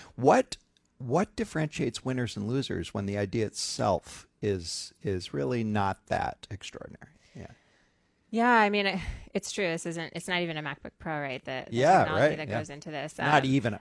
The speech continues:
Speaker 2: you know,
Speaker 1: MacBook
Speaker 2: I,
Speaker 1: Pro
Speaker 2: I,
Speaker 1: is,
Speaker 2: I like
Speaker 1: yeah.
Speaker 2: to, as a product person, I like to think we're always innovating,
Speaker 1: Yeah.
Speaker 2: but, but there's always, like, scales of,
Speaker 1: Yeah, yeah,
Speaker 2: of
Speaker 1: yeah.
Speaker 2: that. Um, and the innovation really is in, in the execution.
Speaker 1: Mm-hmm.
Speaker 2: Um, and the execution isn't just in the product. It's on how quickly you get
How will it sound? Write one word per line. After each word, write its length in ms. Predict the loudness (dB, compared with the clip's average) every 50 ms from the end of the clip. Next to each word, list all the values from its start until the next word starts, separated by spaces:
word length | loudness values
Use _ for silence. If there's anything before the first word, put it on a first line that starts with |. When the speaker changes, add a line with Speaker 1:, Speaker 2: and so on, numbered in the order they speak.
| -2 0
Speaker 2:
you 0 | 4
know, 60 | 6
Speaker 1:
MacBook 240 | 6 6 8 8 8
Speaker 2:
I, 100 | 8 8
Speaker 1:
Pro 60 | 8 8
Speaker 2:
I, 120 | 6 6
Speaker 1:
is, 60 | 6 4
Speaker 2:
I 60 | 2
like 140 | 2 2 0
Speaker 1:
yeah. 40 | 0
Speaker 2:
to, 80 | 0 -2
as 100 | -2 -2
a 40 | -2
product 300 | -4 -2 -2 -2 -2 -2
person, 240 | -4 -6 -4 -4 -2
I 60 | -2
like 200 | -2 -2 -2 -2 -4
to 80 | -4
think 180 | -4 -4 -6 -2
we're 120 | 0 2
always 260 | 2 2 2 0 -2 -4
innovating, 520 | -4 -4 -4 -2 -2 -4 -4 -4 -6 -4 0
Speaker 1:
Yeah. 240 | 2 2 2 2 0
Speaker 2:
but, 80 | -8 -14 _
but 200 | -8 -8 -8 -8 -6
there's 240 | -4 -4 -4 -2 -2
always, 300 | -4 -4 -4 -6 -8 -12 -16 _ _ _ _ _ _ -20 -20 -20 _ _ _ _ _ _ -20 _ -8
like, 260 | -6 -6 -6 -6 -10
scales 560 | -14 -2 2 4 4 4 4 2 0 -2 -4
of, 180 | -4 -2 0 2
Speaker 1:
Yeah, 240 | 2 2 2 2
yeah, 120 | 2 0 0 0
Speaker 2:
of 60 | 0
Speaker 1:
yeah. 40 | -2 -2 -2 -2 -4 -6 -6
Speaker 2:
that. 40 | -6
Um, 280 | -8 -8 -8 -8 -12 -16 -20 -14 -10
and 120 | -8 -6 -4
the 80 | -4
innovation 460 | -2 -2 -2 -2 -2 -4 -4 -6 -6 -6
really 260 | -4 -4 -4 -4 -4
is 220 | -6 -8 -10 -12 -12 -12
in, 120 | -12 -10 -10
in 160 | -10 -10 -10
the 100 | -8 -8
execution. 760 | -8 -10 -12 -14 -14 -12 -12 -12 -12 -12 -12 -12 -14 -14 -12 -10
Speaker 1:
Mm-hmm. 80 | -8 -6
Speaker 2:
Um, 380 | -6 -4 -6 -6 -8 -10 -14 -18 -20 -20 -20 -20 -18 -12
and 160 | -10 -6 -4
the 60 | -4 -4
execution 480 | -4 -4 -8 -10 -10 -10 -10 -10 -8
isn't 300 | -10 -10 -10 -12 -12 -12
just 260 | -10 -10 -10 -10 -12
in 100 | -12 -12
the 80 | -12 -12
product. 540 | -10 -6 -6 -6 -4 -6 -8 -8 -10 -12 -16
It's 160 | -14 -12 -12
on 160 | -10 -10 -10
how 220 | -10 -10 -10 -10 -10
quickly 340 | -10 -12 -12 -10 -10 -10
you 80 | -10 -10
get 240 | -10 -10 -10 -10